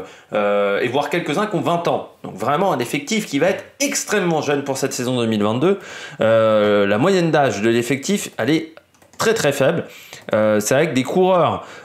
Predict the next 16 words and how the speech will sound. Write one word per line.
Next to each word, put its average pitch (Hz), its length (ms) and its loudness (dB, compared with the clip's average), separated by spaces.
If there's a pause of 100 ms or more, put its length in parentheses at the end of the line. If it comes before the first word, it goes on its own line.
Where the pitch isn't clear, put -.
(120)
Euh, 107 180 4
alors 139 200 4
vous 190 160 2
avez 208 440 2
Giovanni 190 360 0
Visconti 170 840 -2
qui - 60 -4
a 123 60 4
trente-neuf 113 360 0
ans. - 260 -2 (1080)
Et 170 100 2
de 156 100 4
l'autre 170 200 2
côté, 175 300 4
Giulio 170 400 2
Pellizzari, 147 600 2